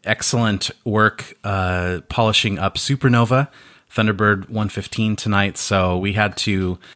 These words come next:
we had to grudgingly <laughs> let him, let him keep working tonight. So, Mike, before you tell us what you do, uh, for Mozilla with Firefox, I wanted to hear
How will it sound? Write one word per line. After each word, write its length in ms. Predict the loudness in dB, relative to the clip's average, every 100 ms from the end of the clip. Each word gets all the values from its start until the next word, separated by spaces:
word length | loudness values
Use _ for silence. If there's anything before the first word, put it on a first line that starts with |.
| -8
we 120 | -2
had 120 | -2 -2
to 80 |
grudgingly 640 | -2 0 0 -2 -2 -4 -6 -12
<laughs> 140 | -14 -2
let 160 | 0
him, 180 | 2 -2 -2 -6 -6 2
let 140 | 4
him 200 | 4 0 -4 -12 -2
keep 200 | 0 2
working 360 | 0 0 -2
tonight. 360 | -2 -2 -4 -8 -10 -10 -10 -16 -16 -6
So, 180 | 0 2
Mike, 240 | 2 0
before 500 | -4 -4 0 2 2
you 140 | 0
tell 320 | -4 0 4 4
us 420 | 4 0 -6 -6
what 240 | -2 0
you 120 | -2
do, 460 | -4 -2 -2 -4 -8 -14 -8
uh, 400 | -4 -4 -4 -8 -14 _ -20
for 280 | -6 -2
Mozilla 500 | -2 -2 -4 -4 -4
with 100 | -6
Firefox, 720 | -4 -2 -2 -2 -4 -4 -8 -10 -14 -20 -20 -20 _ 0
I 120 | 2
wanted 380 | 4 4 4 2
to 300 | 0 0 0
hear 760 | -2 -2 0 2 0 -2